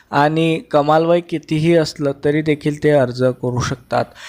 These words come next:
यासोबत जे आहे शैक्षणिक पात्रता जर बघितली तर उमेदवार इयत्ता दहावी पास असला पाहिजे, त्याला मराठी आणि हिंदी भाषा लिहिता वाचता बोलता आली पाहिजे, त्याच्याकडे जे आहे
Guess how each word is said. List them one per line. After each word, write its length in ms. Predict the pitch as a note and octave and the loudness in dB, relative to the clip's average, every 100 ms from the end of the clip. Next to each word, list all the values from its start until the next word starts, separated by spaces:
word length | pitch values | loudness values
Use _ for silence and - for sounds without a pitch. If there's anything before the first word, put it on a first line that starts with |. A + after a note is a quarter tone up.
| - - | -8 0
यासोबत 800 | D3 - D#3 E3 E3+ E3+ - D3 | 2 2 2 2 2 -2 -8 -2
जे 100 | D#3 | 2
आहे 300 | D#3 C#3+ D#3 | 2 2 -2
शैक्षणिक 520 | D3+ D#3 C3+ - D#3 D#3 - | -2 -4 -4 -4 -4 -4 -2
पात्रता 500 | C#3 D3+ D3 D3 D3 | -2 0 -2 0 0
जर 180 | D3+ | 0
बघितली 500 | D3 C#3+ D3 D3 D3+ D3+ - - - | 0 -2 -4 -2 -2 -2 -14 -14 2
तर 100 | D3+ | 4
उमेदवार 500 | D3+ D3+ D#3+ E3 E3 | 4 2 4 4 2
इयत्ता 480 | F3+ D3+ D3 D#3+ D3+ | -2 -6 -2 0 0
दहावी 400 | C#3 C#3 - D#3+ | 0 -2 0 -2
पास 340 | - D#3 D#3+ | 0 0 0
असला 260 | D#3 D#3+ D#3+ | -8 -2 -2
पाहिजे, 480 | D#3 C#3+ D3 D#3 D#3 - - - | 0 -2 2 2 0 -10 -20 0
त्याला 220 | D3+ D#3 | 2 2
मराठी 540 | D3 C#3 C#3+ C#3+ D#3+ | 0 0 0 -2 -4
आणि 260 | E3 D3 D#3 | -2 -2 -4
हिंदी 360 | C#3 C#3+ C#3+ D3+ | -4 -4 -2 0
भाषा 460 | D3 C3+ D#3+ D#3 | 0 0 0 0
लिहिता 440 | C#3+ C3 C3+ D#3+ D#3 | 0 -4 -2 2 4
वाचता 360 | D3+ C#3 - | 2 0 -4
बोलता 420 | D3+ C#3 C3+ D#3+ | -2 -2 0 2
आली 140 | D3+ D3+ | 4 2
पाहिजे, 500 | D3 C#3+ D3 D3+ D3+ - - - | 0 0 2 4 2 -2 -20 -6
त्याच्याकडे 580 | D3+ C3+ E3+ E3+ D#3+ E3 | -4 0 -2 2 2 2
जे 140 | D#3+ E3 | 2 2
आहे 460 | D3+ C#3+ D#3+ D#3+ | 2 2 0 0